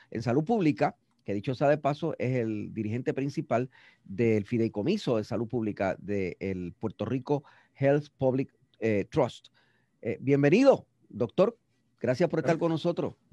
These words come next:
Speaker 2: Gracias por la invitación.
Speaker 1: Bueno, doctor, eh, la verdad es que el,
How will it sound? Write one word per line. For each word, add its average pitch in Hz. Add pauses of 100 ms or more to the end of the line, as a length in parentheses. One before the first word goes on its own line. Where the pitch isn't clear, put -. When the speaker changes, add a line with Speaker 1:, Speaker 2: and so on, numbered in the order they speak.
(260)
Speaker 2:
Gracias 135
por 151
la 156
invitación. 156 (920)
Speaker 1:
Bueno, 160
doctor, 170 (560)
eh, 123 (1300)
la 127
verdad 127
es 175
que 202
el, 160